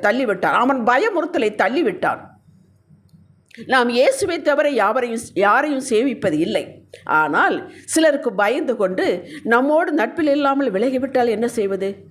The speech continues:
ப்ரமோஷன் கொடுக்காவிட்டால் என்ன செய்வது? வந்து கொண்டிருக்கிற நன்மைகளை நிறுத்திவிட்டால் என்ன செய்வது?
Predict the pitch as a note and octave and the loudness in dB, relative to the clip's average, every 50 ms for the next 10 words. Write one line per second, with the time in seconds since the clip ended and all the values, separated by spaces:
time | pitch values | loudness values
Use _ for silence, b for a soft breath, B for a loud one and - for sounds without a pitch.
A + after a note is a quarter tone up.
0 | b b b b b - - B3 C4+ D4 E4 - D#4+ D#4 D4+ - A#3+ A#3+ C4+ B3+ | b b b b b 0 2 2 2 2 2 0 0 -2 -2 0 0 -2 0 0
1 | C#4+ C#4 C4+ B3+ B3+ B3+ B3+ C4 B3 G#3 F#3 G3 C4+ C#4+ - G#3+ G3+ F3 F3+ F3+ | 0 0 2 2 0 0 0 0 0 0 0 -2 -2 -2 0 -2 0 0 -2 -2
2 | F3+ F3 F#3 F3+ - - b b b b b b b b b b b b - G3 | -2 -4 -6 -6 -10 -18 b b b b b b b b b b b b 0 0
3 | - C4 E4 G4+ A4 E4 G#4+ D#4+ F4+ D#4+ D4 D4+ C4 G#3+ G3 G#3+ C4 D4+ D#4+ D#4 | 2 2 2 2 2 0 0 0 0 -2 -2 0 0 2 2 2 2 2 0 2
4 | D4+ C#4+ B3+ A3+ A#3 B3+ C#4+ D4 D#4+ D4 C#4+ C#4 C#4+ C4+ A#3+ A3+ G3+ G3 A#3 D4 | 2 0 0 0 0 -2 -2 -2 0 0 0 0 2 0 2 2 0 0 0 -2
5 | D4 - - G#3 G3 F#3+ F3 F3+ F3+ | -2 0 -2 -2 0 0 -2 -2 -4